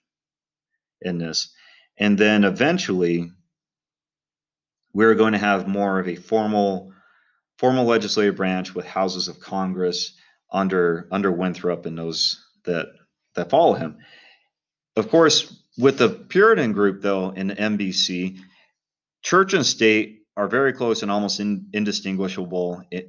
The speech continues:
between laws. Like, the laws of the church are probably gonna be the laws of the M B C. And this starts to create a little bit of contention within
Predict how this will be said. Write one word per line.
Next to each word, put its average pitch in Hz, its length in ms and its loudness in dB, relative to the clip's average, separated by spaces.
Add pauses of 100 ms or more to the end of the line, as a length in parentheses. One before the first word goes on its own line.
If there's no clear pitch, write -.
between 95 380 -4
laws. 80 480 -6
Like, 80 180 -8
the 90 80 -2
laws 113 280 6
of 113 100 4
the - 40 -6
church 92 200 0
are 87 60 -2
probably 95 280 2
gonna 95 180 0
be 87 120 -4
the 85 80 -4
laws 85 420 -2
of 92 260 0
the 92 200 -4
M 87 180 -4
B 85 140 -4
C. 85 420 -2 (520)
And 95 800 2 (760)
this 123 200 4
starts 139 280 2
to - 40 -10
create 135 300 2
a 101 60 -2
little 101 360 0
bit 123 160 0
of 113 160 -4
contention 113 680 -4
within 104 800 -2